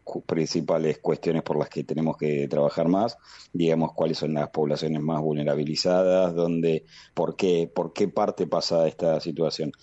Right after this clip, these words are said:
Y la, la, la información no solamente para política pública, también para, sino que también para las organizaciones de la sociedad civil, es dif-, es decir,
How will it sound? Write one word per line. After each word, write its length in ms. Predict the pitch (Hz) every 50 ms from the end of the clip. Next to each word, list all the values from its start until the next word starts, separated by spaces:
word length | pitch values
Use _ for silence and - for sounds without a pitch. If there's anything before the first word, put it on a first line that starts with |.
| - - - - _
Y 200 | - 110 104 101
la, 180 | 101 104 107 -
la, 280 | 110 101 98 98 98
la 80 | 95 98
información 800 | 98 95 - - 104 104 104 104 101 95 - - 131 143 143 143
no 80 | 131 113
solamente 560 | - 120 110 107 107 110 110 107 107 110 98
para 180 | 95 95 95
política 400 | 92 98 98 104 98 101 92 92
pública, 380 | 87 - 107 110 117 117 113 101
también 480 | - - 87 90 95 95 95 98 98 92
para, 420 | 98 90 82 85 78 78 80 78 76 -
sino 280 | - - 90 95 95 -
que 100 | 104 92
también 300 | 92 87 90 95 101 104
para 160 | 101 95 92
las 120 | 82 -
organizaciones 640 | 92 82 82 80 80 - 85 78 - 98 95 95 87
de 40 | 80
la 80 | 80 78
sociedad 340 | - 82 78 - 92 92 87
civil, 420 | - - 98 107 113 92 78 71
es 60 | 71
dif-, 320 | 80 76 71 - - 101 -
es 120 | _ 85 82
decir, 300 | 85 78 95 98 98